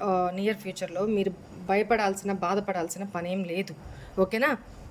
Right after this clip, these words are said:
మీరు చాలా ప్రాక్టికల్‌గా, ఆ, మారిపోతున్నారు. ఉండండి. ఎందుకంటే ఇక్కడ మీరు ఎలా ఉన్నారంటే, నేను నా చుట్టూ బౌండరీస్ గీసుకుంటా. ఎవ్వరూ ఈ బౌండరీ దాటి లోపలికి వచ్చినా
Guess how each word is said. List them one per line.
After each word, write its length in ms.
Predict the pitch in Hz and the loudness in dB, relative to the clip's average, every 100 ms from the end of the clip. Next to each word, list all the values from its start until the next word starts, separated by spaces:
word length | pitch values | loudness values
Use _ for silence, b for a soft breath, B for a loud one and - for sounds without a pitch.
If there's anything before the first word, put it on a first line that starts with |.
| - | 2
మీరు 420 | 196 196 220 277 - | 6 8 8 6 4
చాలా 120 | 196 208 | 2 4
ప్రాక్టికల్‌గా, 720 | 208 190 - 202 208 247 254 247 | 4 0 0 0 4 6 4 2
ఆ, 200 | 208 202 | 2 2
మారిపోతున్నారు. 720 | 190 175 196 196 190 180 247 330 - | 2 0 -2 -6 -6 -2 -2 -4 -4
ఉండండి. 420 | 240 247 285 240 185 | 2 4 6 2 4
ఎందుకంటే 500 | 220 262 269 320 392 B B | 2 4 4 2 -2 B B
ఇక్కడ 180 | 240 254 | 0 2
మీరు 180 | 247 240 | 6 6
ఎలా 220 | 226 269 | 6 4
ఉన్నారంటే, 640 | 330 294 262 240 294 381 403 B B B B - - - - - - - 233 | 4 2 2 0 2 0 0 B B B B -20 -20 -20 -20 -20 -20 -2 6
నేను 360 | 220 254 320 | 8 8 6
నా 200 | 277 247 240 | 4 4 4
చుట్టూ 180 | 240 285 | -2 0
బౌండరీస్ 520 | 233 226 226 226 202 | 2 2 2 0 2
గీసుకుంటా. 440 | 208 202 190 175 - - - - | 0 0 -6 -6 -8 -14 -18 -6
ఎవ్వరూ 680 | 214 226 214 277 302 320 294 | 0 0 6 6 6 0 0
ఈ 120 | 254 | -4
బౌండరీ 400 | 202 220 240 247 | -2 0 2 2
దాటి 340 | 208 214 214 | 2 2 2
లోపలికి 360 | 226 214 226 220 | 2 2 -2 -6
వచ్చినా 380 | 208 220 254 | -8 -2 0